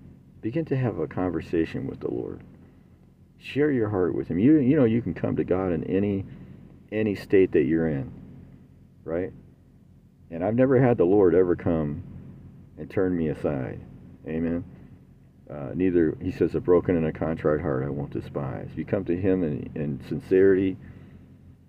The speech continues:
and in humility and wanting to understand, well, that's a wonderful thing, right? You just want to know. You just want to understand.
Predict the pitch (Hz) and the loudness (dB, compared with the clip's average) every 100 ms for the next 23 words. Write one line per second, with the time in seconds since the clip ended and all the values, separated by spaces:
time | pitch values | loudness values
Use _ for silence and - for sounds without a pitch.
0 | _ _ 78 80 80 71 - - - 85 | _ _ -10 -6 -6 -8 -12 -18 -6 -2
1 | 82 80 80 82 90 90 85 78 87 92 | -2 -2 0 4 6 6 4 2 2 2
2 | 80 69 80 82 - 87 90 82 98 - | 0 -2 -2 -4 -2 0 2 2 2 2
3 | 80 87 87 - 85 113 98 67 78 92 | 0 0 -2 -4 -4 -2 -2 -4 -6 -6
4 | - - - 85 92 82 80 85 117 69 | -8 -14 -6 -4 0 0 0 -2 -2 -4
5 | - - - 87 90 80 78 80 73 - | -8 -14 -4 -2 0 -2 -2 -4 -4 -4
6 | 110 60 | -2 -4